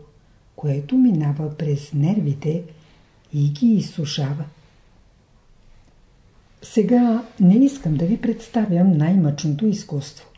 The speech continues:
Като дойде някой виртуоз да свири, вие всички искате да бъдете при него. Вие ще се намерите в трудно положение.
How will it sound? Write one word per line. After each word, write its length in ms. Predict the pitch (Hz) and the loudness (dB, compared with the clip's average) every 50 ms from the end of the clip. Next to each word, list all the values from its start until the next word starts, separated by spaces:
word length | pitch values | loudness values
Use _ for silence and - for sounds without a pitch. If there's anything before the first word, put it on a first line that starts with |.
| - - - - _ - - _ _ _ _ _ _ - _ _ _ _ _ - - - _ - - | -20 -20 -20 -20 _ -20 -20 _ _ _ _ _ _ -20 _ _ _ _ _ -20 -20 -20 _ -20 -6
Като 220 | - 175 170 156 | -4 -4 -2 -2
дойде 320 | 143 151 135 127 - 160 147 | -2 0 -2 -2 0 0 2
някой 320 | 143 147 147 - 156 147 | 2 2 2 0 -2 -2
виртуоз 500 | 139 147 143 139 - 151 143 139 135 - | -2 -2 -4 -4 -4 -4 -4 -2 -4 -6
да 120 | - 147 123 | -8 -10 -10
свири, 480 | - - - 254 254 247 180 143 139 - - - - - _ 147 | -10 -4 2 4 4 4 4 0 -2 -6 -12 -20 -20 -14 _ -6
вие 340 | 135 143 156 151 143 143 | -2 -2 0 0 0 -2
всички 640 | 143 - - - - 175 185 220 214 - - - 277 | -2 -6 -14 -10 -2 0 0 0 0 -4 -4 2 4
искате 540 | 269 254 226 220 - - - 269 - 269 247 | 4 4 4 2 -2 -2 -2 0 2 2 2
да 120 | - 226 | 2 0
бъдете 460 | 143 131 156 147 156 214 208 214 196 - | 0 0 -2 -2 -2 -2 0 -2 -4 -4
при 160 | 170 156 143 | -2 -4 -2
него. 340 | 127 131 151 175 - 175 - - _ _ _ _ _ _ _ _ _ _ _ _ _ _ _ _ _ _ _ _ _ _ _ _ - | -2 -2 -4 -6 -8 -12 -16 -16 _ _ _ _ _ _ _ _ _ _ _ _ _ _ _ _ _ _ _ _ _ _ _ _ -10
Вие 380 | 139 127 139 139 147 190 247 | -8 -6 -6 -4 -4 -4 -4
ще 200 | 247 - - 262 | -6 -4 -8 -8
се 140 | 240 - 240 | -4 0 0
намерите 680 | 220 208 175 160 160 165 202 214 - - 202 196 180 165 | 0 0 0 -2 -2 -4 -4 -6 -4 -2 -2 -2 -2 -2
в 60 | - | -6
трудно 400 | - - 156 151 143 156 202 214 | -10 -8 -4 -4 0 0 0 -2
положение. 640 | - - 190 170 156 143 151 143 143 143 156 - | 0 -2 -4 -4 -4 -4 -4 -4 -4 -4 -6 -6